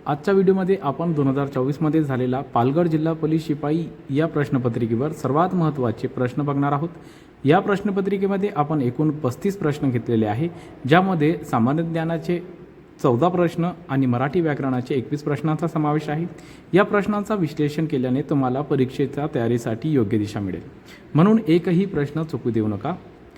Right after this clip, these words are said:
सुरुवातीपासून शेवटपर्यंत लक्षपूर्वक पहा. जर आपण आतापर्यंत चॅनलला सबस्क्राईब केलेला नसेल, तर चॅनलला सबस्क्राईब करा आणि बेल आयकॉन प्रेस करायला विसरू नका.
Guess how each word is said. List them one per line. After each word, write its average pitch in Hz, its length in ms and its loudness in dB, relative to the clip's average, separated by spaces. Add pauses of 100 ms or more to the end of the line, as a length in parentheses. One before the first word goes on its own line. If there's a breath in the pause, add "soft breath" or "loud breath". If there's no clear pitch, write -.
(140 loud breath)
सुरुवातीपासून 185 880 2
शेवटपर्यंत 147 640 0 (120)
लक्षपूर्वक 123 560 0
पहा. 107 260 -8 (400 loud breath)
जर 160 120 6
आपण 175 240 2
आतापर्यंत 175 460 0
चॅनलला 147 400 0
सबस्क्राईब 143 380 -2
केलेला 139 320 2
नसेल, 180 380 0
तर 185 60 -2
चॅनलला 131 380 0
सबस्क्राईब 151 420 -2
करा 175 200 0 (340 loud breath)
आणि 143 160 6
बेल 160 220 4
आयकॉन 139 320 -2
प्रेस 143 380 2
करायला 123 280 -2
विसरू 127 320 -4
नका. 95 240 -8